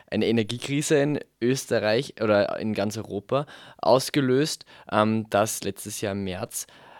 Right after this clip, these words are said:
Viele haben dann gedacht, „Na ja, man sieht, durch,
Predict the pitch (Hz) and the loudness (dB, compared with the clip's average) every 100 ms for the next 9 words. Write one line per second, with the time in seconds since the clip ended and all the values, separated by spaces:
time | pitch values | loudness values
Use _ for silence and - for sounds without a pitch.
0 | - _ _ _ _ _ - - 143 143 | -20 _ _ _ _ _ -8 -4 2 6
1 | 127 135 127 127 123 117 117 123 120 107 | 6 6 4 4 4 4 4 4 -2 2
2 | 110 127 135 123 113 - 143 151 170 - | 4 4 4 0 -2 -4 -2 -2 -2 -4
3 | - - 135 127 123 - | -8 0 4 6 4 -2